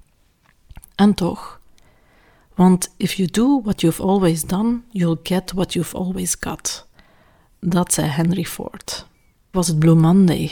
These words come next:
Goh, de meest deprimerende maandag van het jaar, de dag waarop we beseffen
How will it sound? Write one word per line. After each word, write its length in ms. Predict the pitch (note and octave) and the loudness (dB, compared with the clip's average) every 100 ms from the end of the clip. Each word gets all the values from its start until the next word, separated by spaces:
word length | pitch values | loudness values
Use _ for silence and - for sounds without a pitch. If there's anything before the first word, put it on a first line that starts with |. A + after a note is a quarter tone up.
| - | -10
Goh, 360 | - - - G1+ | -12 -8 -6 -4
de 140 | F3 | -2
meest 420 | F3 E3+ E3+ - - | 2 2 2 0 0
deprimerende 680 | E3 F3 E3 E3+ F3+ F3 | 0 2 2 4 4 4
maandag 500 | D#3+ D#3+ D#3+ F3+ F3+ | 4 4 4 2 2
van 140 | - E3 | 0 0
het 160 | D#3+ | 0
jaar, 360 | C#3+ D3 D#3 D#3+ | -2 -2 0 0
de 120 | E3+ - | -2 -2
dag 340 | F3+ G3+ - | -4 -4 -4
waarop 280 | F3 E3 D#3+ | -2 -2 -2
we 100 | D#3+ | -6
beseffen 800 | E3 - - G3+ - - A3 | -2 0 2 0 -4 -4 -4